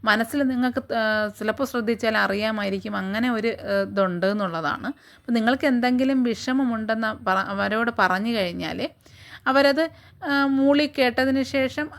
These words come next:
"ആ, ആ, അത്, അത് എല്ലാവർക്കും ഉള്ളതാ, വിഷയമാക്കണ്ട, അത് പ്രശ്നമില്ല" എന്നുള്ള ആ ഒരു മുഖവിലയ്ക്കെടുക്കുന്ന ഒരു പ്രകൃതമല്ല എന്ന് പറയുന്നു. അപ്പം അങ്ങനെയൊക്കെ, ആ,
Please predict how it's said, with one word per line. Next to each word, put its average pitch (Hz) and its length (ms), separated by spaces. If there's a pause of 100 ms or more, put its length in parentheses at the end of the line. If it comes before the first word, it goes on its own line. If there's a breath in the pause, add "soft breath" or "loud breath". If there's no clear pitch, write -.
"ആ, 330 40
ആ, 262 720
അത്, 240 120
അത് 226 300
എല്ലാവർക്കും 240 460
ഉള്ളതാ, 214 440
വിഷയമാക്കണ്ട, 240 880
അത് 190 140
പ്രശ്നമില്ല" 196 600
എന്നുള്ള 311 280
ആ 302 40
ഒരു 294 260 (400 loud breath)
മുഖവിലയ്ക്കെടുക്കുന്ന 262 1080
ഒരു 226 220 (380)
പ്രകൃതമല്ല 196 760
എന്ന് 190 200
പറയുന്നു. - 360 (360 soft breath)
അപ്പം - 200
അങ്ങനെയൊക്കെ, 302 680
ആ, 240 380